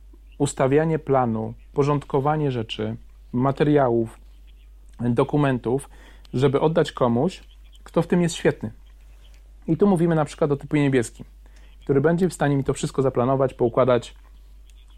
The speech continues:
porozkładać wszystko na, na poszczególne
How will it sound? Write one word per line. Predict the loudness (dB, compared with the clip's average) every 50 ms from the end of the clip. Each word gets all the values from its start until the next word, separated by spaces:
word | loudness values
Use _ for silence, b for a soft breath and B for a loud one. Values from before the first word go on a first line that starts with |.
| -6 -2
porozkładać | 0 0 0 0 0 0 2 2 0
wszystko | -2 -4 -6 -4 -2 -2 0
na, | 0 0 -2 -2 -4 -6 -4
na | -4 -2 -2 -2 -4 -6 -8 -10
poszczególne | -10 -6 -4 -2 0 2 2 2 0 -2 -4